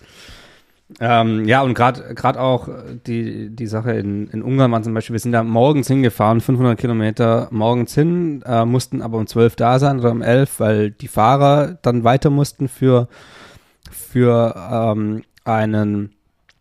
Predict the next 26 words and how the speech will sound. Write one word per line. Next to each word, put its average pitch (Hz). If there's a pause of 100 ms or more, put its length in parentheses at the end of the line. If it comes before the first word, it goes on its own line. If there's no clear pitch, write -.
(280)
ja, 110
weil 135
die 131
halt 127
regulär 123
gefahren 143
sind 107
auch. 120 (600)
Und 113
dann 117
gab's 117
eben 135
so 123
eine 135
Aktion 139
zum 131
Beispiel, 123
wir 113
hatten 139
so 123
eine 117
Kreuzung 165
und 123
an 120
der 117
Kreuzung, 127